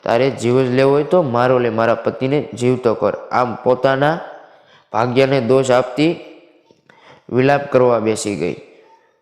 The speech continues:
મધરાતે થઈ એવરેજ જેવરેજમાં મંદિર આવ્યા. મધરાતે થઈ એવરેજ જેવરેજ મંદિરમાં આવ્યા. મંદિરના દરવાજા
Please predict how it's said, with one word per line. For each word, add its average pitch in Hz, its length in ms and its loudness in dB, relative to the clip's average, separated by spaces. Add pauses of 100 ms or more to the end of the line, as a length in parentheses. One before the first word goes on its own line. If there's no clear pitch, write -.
(260)
મધરાતે 131 600 0
થઈ 107 300 -2 (180)
એવરેજ 131 340 2
જેવરેજમાં 127 540 0
મંદિર 123 500 0
આવ્યા. 95 380 -8 (1400)
મધરાતે 131 540 2
થઈ 165 360 2 (580)
એવરેજ 135 340 4
જેવરેજ 135 320 2
મંદિરમાં 123 600 0
આવ્યા. 110 280 -2 (480)
મંદિરના 139 460 0
દરવાજા 135 560 2